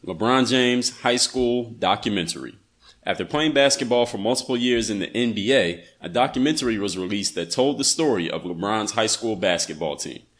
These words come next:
This movie included footage of a young LeBron and his teammates. It presented a very motivational and inspirational story.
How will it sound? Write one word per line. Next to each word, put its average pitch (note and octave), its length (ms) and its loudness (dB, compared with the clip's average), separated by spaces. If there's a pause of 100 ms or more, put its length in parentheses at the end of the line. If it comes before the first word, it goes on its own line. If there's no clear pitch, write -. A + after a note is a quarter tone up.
(320)
This C#3 200 2
movie C#3 300 4
included A2 400 -2
footage G2+ 380 0
of E2+ 120 -2
a D#2+ 60 -6
young A2 260 0
LeBron B2 680 0
and B2+ 160 2
his G#2+ 200 -4
teammates. - 600 -2 (220)
It A2 160 -4
presented A#2+ 400 2
a F#2+ 100 -2
very C3 320 2
motivational B2 800 4
and F2 180 -4
inspirational G2+ 680 -2
story. E2 360 -4